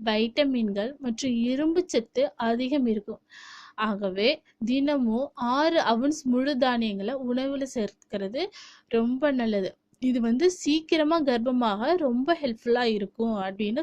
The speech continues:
சொல்றாங்க. அதுக்கு அடுத்ததா பார்த்தோம்னா மீன். மீன்கள்ல சால்மன், கெளுத்தி, இறால் மற்றும், ஆ,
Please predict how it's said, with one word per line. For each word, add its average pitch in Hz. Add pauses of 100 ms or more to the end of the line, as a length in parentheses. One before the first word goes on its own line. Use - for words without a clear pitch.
(100)
சொல்றாங்க. 196 (720)
அதுக்கு 226
அடுத்ததா 262
பார்த்தோம்னா 233
மீன். 269 (680)
மீன்கள்ல 285 (240)
சால்மன், 269
கெளுத்தி, 254 (200)
இறால் 247
மற்றும், 247 (480)
ஆ, 269